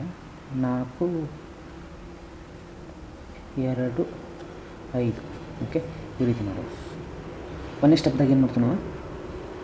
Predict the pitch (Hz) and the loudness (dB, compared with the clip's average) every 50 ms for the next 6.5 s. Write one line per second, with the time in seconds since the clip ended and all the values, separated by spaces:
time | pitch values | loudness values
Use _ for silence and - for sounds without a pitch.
0 | - - 135 151 170 170 151 139 123 - 131 123 123 123 120 120 117 113 139 135 | -4 2 4 6 6 8 8 8 6 6 6 6 6 6 6 4 4 4 2 2
1 | - 113 - 117 110 123 160 139 113 101 92 - 101 - - - - - - - | 0 2 2 4 4 4 6 6 4 4 2 0 -4 -6 -6 -8 -12 -12 -12 -12
2 | - - - - 127 120 120 120 - 120 - - - - - - - - 139 - | -12 -8 -2 2 4 4 4 4 4 2 2 2 0 -4 -8 -8 -6 -6 -2 2
3 | 117 127 131 123 - 165 160 135 139 160 156 131 110 104 104 - - - - 127 | 4 6 6 6 6 8 6 6 6 6 4 4 4 2 -2 -6 -8 -8 -4 -2
4 | 120 117 117 120 127 127 117 120 170 208 - - - - - - - - - 123 | 0 0 0 2 2 0 0 0 0 -2 -4 -4 -10 -12 -12 -12 -12 -8 -2 -2
5 | 113 107 104 - - - - - - - - - - - - - - - - - | 0 0 0 -2 -6 -8 -8 -10 -12 -12 -14 -14 -14 -14 -14 -14 -14 -14 -10 -6
6 | - 127 120 113 113 110 110 98 - | -2 0 2 4 4 4 4 2 2